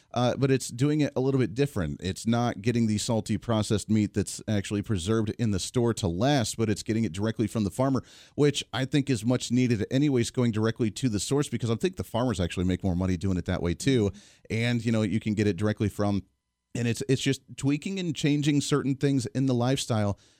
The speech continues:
that make you healthier, because right now we have obviously people focused on their health right now with the covid nineteen pandemic. And that at first we believe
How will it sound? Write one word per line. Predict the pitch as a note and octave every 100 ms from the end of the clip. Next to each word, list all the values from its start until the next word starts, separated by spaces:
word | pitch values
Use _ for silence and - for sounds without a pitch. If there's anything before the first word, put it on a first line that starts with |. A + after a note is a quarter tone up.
| _ _
that | A#2+ B2
make | - C3
you | A2+
healthier, | G#2 B2+ C3+ A#2+
because | G2+ C3+ A2+
right | C3
now | - F3
we | F#3+
have | D3+ C#3 -
obviously | A#2 A#2+ - A#2+ G2+ _
people | - D3+ C#3
focused | C3+ B2+ B2
on | A#2 G#2+
their | G2
health | D#2+ G2+ -
right | E2
now | F2
with | E2
the |
covid | - G#2 F#2+
nineteen | F#2+ F#2 G2+
pandemic. | F#2 G#2 F2+ A2 A#2 F#2 - - - _
And | - G#2+ G#2 F2
that | A2 - -
at | - -
first | - D#3 -
we | B2+ A#2+ G#2+ _
believe | F#2+ B2+ C3 G3